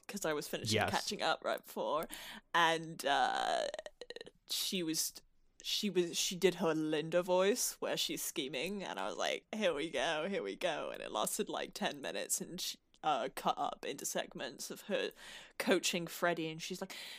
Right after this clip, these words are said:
Speaker 1: you won't believe it, Freddie, but I always have difficulty getting people to be in my shows. It's not an easy thing. You just have to appeal to their sense of civic duty. And then you have to figure out what makes each one of them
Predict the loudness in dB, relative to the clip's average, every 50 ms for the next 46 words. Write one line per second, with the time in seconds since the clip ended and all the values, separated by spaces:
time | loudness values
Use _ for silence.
0 | -14 -18 -20 -20 _ _ -14 _ 2 6 8 8 8 8 6 6 6 8 8 6
1 | 6 6 4 4 2 2 0 -2 -6 0 2 4 4 4 4 0 0 2 4 4
2 | 6 6 10 12 12 12 12 12 12 10 8 6 6 6 8 10 12 12 12 10
3 | 8 4 4 6 8 8 10 10 8 6 6 2 2 2 2 -4 -2 0 -2 0
4 | 2 0 4 6 8 6 6 4 0 -2 -2 -2 -2 -2 -4 -2 0 2 4 4
5 | 2 2 4 8 10 10 12 12 12 12 10 8 6 2 2 2 2 2 0 0
6 | 2 2 2 2 0 0 0 0 0 0 0 0 2 2 2 2 2 2 2 4
7 | 4 2 2 2 0 0 -2 -4 -4 -2 -2 -2 -2 -2 -2 0 0 0 0 0
8 | -2 -2 -2 -4 -4 -6 -4 -4 -6 -6 -6 _ -4 0 2 2 2 2 -2 -2
9 | -4 4 6 6 6 6 4 0 0 0 0 -2 -2 -2 -2 -2 -2 0 2 2
10 | 2 2 2 2 0 0 0 -2 -2 -2 -2 -6 -10 -10 _ _ _ _ _ _
11 | -2 0 0 0 -4 -4 -4 -4 -2 -2 -4 -6 -8 -10 -10 -10 -14 -16 -14 -14
12 | -14 -14 -16 -16 -18 -16 -4 0 2 4 6 8 8 8 8 6 -2 -2 6 6
13 | 8 10 12 12 12 12 10 8 6 8 8 8 8 8 6 4 6 6 2 2
14 | 2 2 2 2 0 2 6 6 8 10 10 8 6 6 -2 -2 0 0 -2